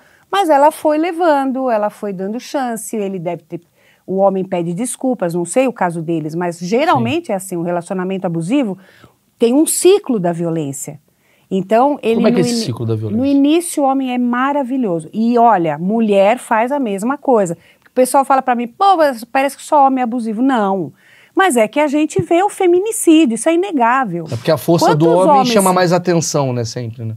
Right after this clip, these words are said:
Speaker 1: Não, e quantos homens você,
Speaker 2: Ah.
Speaker 1: você ouve falar que a mu-, que a mulher mata?
Speaker 2: Ah, acho que tem, não
Speaker 1: Até
Speaker 2: tem estatística,
Speaker 1: tem, mas é,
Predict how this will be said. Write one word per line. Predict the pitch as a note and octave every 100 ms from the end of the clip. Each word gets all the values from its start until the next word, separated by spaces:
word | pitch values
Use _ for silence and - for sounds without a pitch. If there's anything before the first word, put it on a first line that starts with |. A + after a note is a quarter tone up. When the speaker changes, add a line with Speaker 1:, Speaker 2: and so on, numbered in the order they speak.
| -
Speaker 1:
Não, | G4+
e | D4+
quantos | D4+ A4 A4 F4+ C4
homens | C4+ C#4 G#3+
você, | G3+ F#3+ G#3+
Speaker 2:
Ah. | F#3+ G#2+ G2
Speaker 1:
você | F#3+ F#3 G#3+
ouve | G#3 G#3+ F#3+
falar | F#3+ G3 G#3
que | G#3
a | G#3
mu-, | G#3+
que | - G3+
a | F#3+
mulher | F#3 F#3+ F#3
mata? | F3 D3+ - C#3 _ _ _
Speaker 2:
Ah, | A2+ G#2+
acho | -
que | B2+
tem, | D3
não | B2+ - -
Speaker 1:
Até | - A#2 B3
Speaker 2:
tem |
estatística, | - - F4+ G#4 C#4
Speaker 1:
tem, | G3
mas | F#3+
é, | F#3+